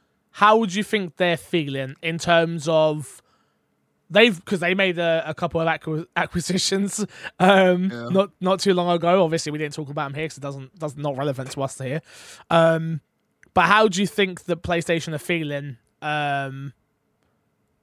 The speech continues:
Speaker 1: after hearing this news?
Speaker 2: They're like, "Yeah, you guys got all them Activision games. We have <laughs> Final Fantasy Seven Remake. See us later."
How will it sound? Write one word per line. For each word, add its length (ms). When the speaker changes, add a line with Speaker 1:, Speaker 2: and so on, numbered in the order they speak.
Speaker 1:
after 320
hearing 320
this 160
news? 380
Speaker 2:
They're 120
like, 240
"Yeah, 140
you 140
guys 280
got 180
all 160
them 140
Activision 640
games. 300
We 120
have 240
<laughs> 300
Final 280
Fantasy 460
Seven 360
Remake. 420
See 260
us 160
later." 500